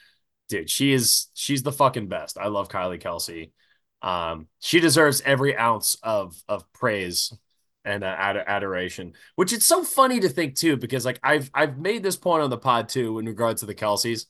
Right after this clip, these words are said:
I think I've made it on the pod, but, like, before the Mummers outfit and the Eagles won the Super Bowl,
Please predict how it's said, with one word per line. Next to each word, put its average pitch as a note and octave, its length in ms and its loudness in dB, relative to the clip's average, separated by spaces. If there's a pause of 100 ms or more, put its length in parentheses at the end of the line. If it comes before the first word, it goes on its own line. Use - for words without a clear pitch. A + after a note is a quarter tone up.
(200)
I B2+ 40 -2
think G3+ 160 2
I've D3 120 6
made G#2+ 160 -2
it - 20 -2
on F#2 120 -4
the E2+ 60 -12
pod, F2+ 300 -4 (320)
but, D#3+ 100 2
like, F3+ 240 4 (400)
before C#4 680 6
the F#3+ 160 4
Mummers D#3+ 480 2
outfit E3+ 500 2
and D3+ 100 -6
the D3 60 -2
Eagles E3 280 2
won D3+ 120 0
the C3+ 60 -4
Super C#3+ 300 -4
Bowl, F#3+ 360 -2